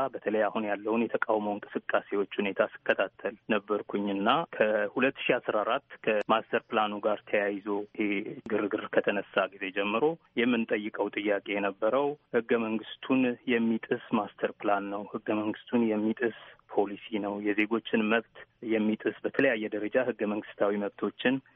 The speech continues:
የሚጥስ ነው፣ የፌዴራል ስርዓቱን ኢንቴግሪቲ ወይም ወጥነት፣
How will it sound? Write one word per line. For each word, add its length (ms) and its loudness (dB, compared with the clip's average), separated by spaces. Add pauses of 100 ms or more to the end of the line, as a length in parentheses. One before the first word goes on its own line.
(240)
የሚጥስ 540 0
ነው፣ 140 -2
የፌዴራል 520 0
ስርዓቱን 540 0 (400)
ኢንቴግሪቲ 500 -2 (120)
ወይም 260 2
ወጥነት፣ 640 0